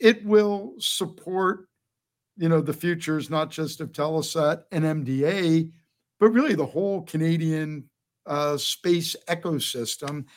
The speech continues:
and, and other parts, like where cloud services are gonna be a big part of our future. We're working with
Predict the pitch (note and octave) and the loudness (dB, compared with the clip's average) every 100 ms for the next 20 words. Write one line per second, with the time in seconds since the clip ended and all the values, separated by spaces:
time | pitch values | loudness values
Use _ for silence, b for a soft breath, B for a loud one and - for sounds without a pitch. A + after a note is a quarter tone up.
0 | b b C4+ C4+ D4+ C4 C#4 C#4+ - - | b b 4 6 4 4 4 0 -2 -4
1 | A3+ G#3 D#3 D#3 D#3+ D#3+ D#3+ D#3+ _ _ | -6 -4 -4 -2 2 2 2 -2 _ _
2 | _ _ - F#3+ G3 E3+ - D#3+ C#3+ C#3 | _ _ 4 6 6 4 0 0 0 -6
3 | D3+ C3 C3+ C#3+ C3+ C#3 C#3+ C#3 - C3 | -6 -4 -4 -4 -2 -2 -2 -4 -6 -4
4 | C#3+ D#3+ - D3 C#3+ C#3 C3+ - E3+ E3 | -2 -2 -4 -6 -4 -4 -6 -2 -2 -2
5 | B2+ A2+ A#2 B2 C#3 C#3+ D3+ C#3 C3+ C3 | -4 -8 -8 -4 -2 -2 -4 -8 -6 -6
6 | B2+ | -6